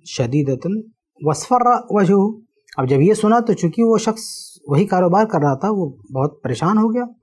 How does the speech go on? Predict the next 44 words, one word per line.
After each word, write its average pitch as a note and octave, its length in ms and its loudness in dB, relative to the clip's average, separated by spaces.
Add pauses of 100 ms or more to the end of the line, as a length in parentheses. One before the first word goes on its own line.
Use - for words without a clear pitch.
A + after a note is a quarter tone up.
(160)
और E3+ 140 2
उसका D3+ 220 -2
चेहरा D#3+ 340 0 (240)
पीला F#3+ 160 2
पड़ G3 140 0
गया। F#3 180 0 (520)
फ़क़ाल A#3 340 2
वैहक G3 380 2 (120)
इन F3 140 2
अबैत E3 400 4
इल्ला D3 340 4
अन B2 100 -4
तस्ना, A2+ 400 -6 (240)
तो E3 60 0
अब्दुल्ला F3 340 2
बिन F#3 140 2
अब्बास D#3+ 340 0
रज़ियल्लाहु C#3+ 500 0
अन्हु C3+ 120 -4
ने A#2+ 80 -6
कहा B2 340 -10
कि E3 160 -8 (600)
भाई D3 240 2
अगर F#3+ 220 2 (140)
तुम G3 380 4 (200)
बनाना D#3 480 2
ही E3 400 4
चाहते C#3+ 440 -2
हो, B2 220 0
कुछ - 240 -8
बनाना E3+ 420 2
भी B2+ 160 0
है, F3 140 4 (580)
फ़अलैका A3 440 2
बिहादा F#3+ 400 2
शजर, F3 300 -2
तो F3+ 260 -10
ये D3+ 180 2
दरख्त D3+ 340 -2
है, D3 80 4
इसकी - 460 -6
तस्वीर G3 340 0
बनाओ E3+ 300 2
आप। D#3 220 -2